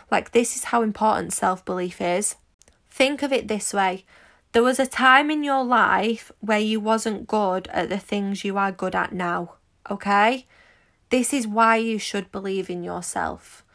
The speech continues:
Because at one point in your life, you didn't have the things that you had right now. At one point in your life, you couldn't do the things that you could do today. Let's say, for example, there was a time in my life where I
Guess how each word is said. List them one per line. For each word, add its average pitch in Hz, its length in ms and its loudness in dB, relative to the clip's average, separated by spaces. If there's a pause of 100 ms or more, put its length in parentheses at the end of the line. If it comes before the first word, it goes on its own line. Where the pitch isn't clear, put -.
(320)
Because 247 240 0
at 220 240 0
one 302 140 4
point 262 340 0
in 226 160 -2
your 214 160 -2
life, 214 640 2
you 214 180 -6
didn't 214 460 -8
have 220 200 2
the 208 180 -6
things 202 260 -4
that 202 80 -10
you 196 160 -8
had 190 260 -4
right 180 240 -2
now. 165 320 -4 (360)
At 202 120 2
one 247 240 2
point 277 300 0
in 233 160 -4
your 202 160 -4
life, 220 640 2 (280)
you 214 520 0 (340)
couldn't 262 520 -2
do 226 140 0
the 220 100 -4
things 208 300 -4
that - 180 -8
you 202 80 -2
could 196 240 -10
do 180 160 -4
today. 175 480 -4 (300)
Let's 254 200 2
say, 269 200 2
for 233 140 -2
example, 190 640 -2 (180)
there 233 140 4
was 220 120 2
a 220 80 0 (180)
time 240 200 4
in 269 100 -2
my 269 200 2
life 202 600 2 (240)
where 208 320 4
I 202 500 4